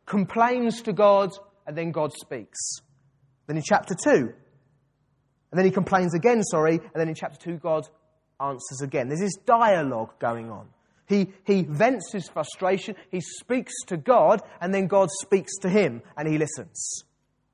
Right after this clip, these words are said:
And then he speaks again, and then he listens. Then after that period, he says, "Oh Lord, I praise you." And there's that di-, dialogue that goes on between him and God. He listens. And one of the ways we learn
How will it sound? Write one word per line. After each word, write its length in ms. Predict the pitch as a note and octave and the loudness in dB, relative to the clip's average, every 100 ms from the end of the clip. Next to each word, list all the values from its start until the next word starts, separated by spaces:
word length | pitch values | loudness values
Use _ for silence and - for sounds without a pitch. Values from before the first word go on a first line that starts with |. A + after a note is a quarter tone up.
| _ _ _ _ _ - | _ _ _ _ _ -8
And 80 | D3+ | -2
then 80 | |
he 60 | F3 | 0
speaks 360 | - F#3+ E3 A3 | 2 2 2 0
again, 420 | F3+ C#4 E3+ A2 _ _ _ _ _ - | 4 4 2 -6 _ _ _ _ _ -14
and 100 | D#3 | -10
then 80 | D#3 | -6
he 80 | |
listens. 680 | D#3+ D#3+ - A#2 G2+ - - _ _ _ _ _ - | -6 -6 -8 -16 -18 -20 -20 _ _ _ _ _ -4
Then 120 | F3+ | 2
after 380 | C4+ C#4 - A3+ | 4 4 0 0
that 260 | B3 - | 0 0
period, 300 | F3 D#3 D#3 | -4 -2 -2
he 80 | D#3+ | -4
says, 260 | - D#3 C3 | -4 -4 -4
"Oh 120 | D#3 | -6
Lord, 220 | D#3 D3+ C#3 | -4 -4 -4
I 80 | |
praise 380 | B2+ C#3 A#2 G#2 | -6 -8 -10 -12
you." 80 | G2+ F2+ _ _ _ _ _ _ _ _ | -20 -20 _ _ _ _ _ _ _ _
And 100 | D#3 | 0
there's 140 | F#3+ | 2
that 240 | G#3+ F3+ D#3 | 2 2 4
di-, 280 | A#3+ B3+ F#3+ | 4 6 4
dialogue 600 | B3 C4 A3+ F#3 E3 D#3+ - _ | 2 4 4 2 0 -2 -6 _
that 140 | F3 D#3+ | -12 0
goes 320 | G3 F#3+ E3+ | 2 2 0
on 220 | D3+ D3+ | -2 -2
between 400 | D3+ - D#3+ D#3+ | -8 -10 -8 -6
him 340 | D3 E3 D#3 D3+ _ _ - | -4 -4 -6 -10 _ _ -6
and 380 | D3+ D3+ D3 C3+ | -4 -2 -6 0
God. 260 | E3 C#3 | 2 2
He 160 | - E3+ | 0 -2
listens. 720 | E3 - C#3 G2+ - - - - _ _ _ _ _ - | -2 -2 -6 -10 -12 -12 -12 -16 _ _ _ _ _ -4
And 140 | F3+ | 2
one 140 | G#3+ C4+ | 4 4
of 60 | |
the 80 | C4 | 2
ways 500 | A#3+ A#3 F#3+ F#3 G3+ - - _ - | 2 4 4 2 -4 -10 -20 _ -6
we 160 | F3+ | 0
learn 520 | G3+ G#3+ E3 F#3+ A3 | 4 4 4 -2 -6